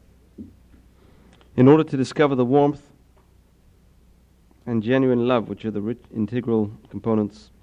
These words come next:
of a good marriage. Fortunately, that's the attitude today, is try it out, try this, try that. We do not have to adapt our lovemaking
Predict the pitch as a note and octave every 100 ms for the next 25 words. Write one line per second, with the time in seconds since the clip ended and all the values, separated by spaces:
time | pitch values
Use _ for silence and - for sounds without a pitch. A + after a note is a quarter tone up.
0 | - G2+ G2+ G#2+ G#2+ G#2 F#2 F2 - -
1 | - _ _ _ _ - A2 G#2+ A2 A#2
2 | - A2+ G#2 G#2 G2+ _ _ _ _ _
3 | _ B2+ C#3 B2+ C3+ A#2 B2 C3 A2 G#2+
4 | G2 - _ _ _ _ _ - G2+ F#2
5 | G#2 B2+ A2 - G2 F#2+ A#2 A2+ - -
6 | F#2 A#2 A2 - _ _ _ _ _ _
7 | _ _ _ _ _ _ _ _ _ -
8 | _ _ _ _ _ _ _ _ _ _
9 | _ _ _ _ _ _ _ _ - D#3
10 | E3+ G3+ F3+ F#3 - D#3+ C3+ D#3 - -
11 | - - _ _ _ _ _ _ _ _
12 | _ _ _ _ _ _ _ _ _ _
13 | D3 D#3+ D3+ C3 C#3 C3+ B2 A2